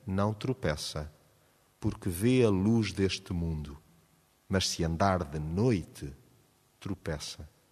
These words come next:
porque nele não há luz." E tendo assim falado, acrescentou: "Lázaro, o nosso amigo,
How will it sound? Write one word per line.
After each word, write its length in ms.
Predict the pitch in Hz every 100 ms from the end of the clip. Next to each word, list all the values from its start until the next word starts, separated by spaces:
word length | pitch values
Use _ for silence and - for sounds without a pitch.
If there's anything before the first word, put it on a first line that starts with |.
| _ _ _ - - - -
porque 260 | 110 -
nele 300 | 117 139 156
não 340 | 135 120 175 117
há 60 |
luz." 480 | 78 78 71 - - - _ _ _ _ _ _ _ _ -
E 80 | 95
tendo 380 | - 156 147 98
assim 340 | - 120 110
falado, 640 | - 90 85 92 104 104
acrescentou: 840 | 98 - - - 104 104 85 71 - - _ _ _ - - -
"Lázaro, 840 | 82 95 110 110 127 131 139 135 - - - - - _ -
o 140 | 107
nosso 760 | 104 104 117 151 160 - - 98
amigo, 600 | 87 95 117 117 139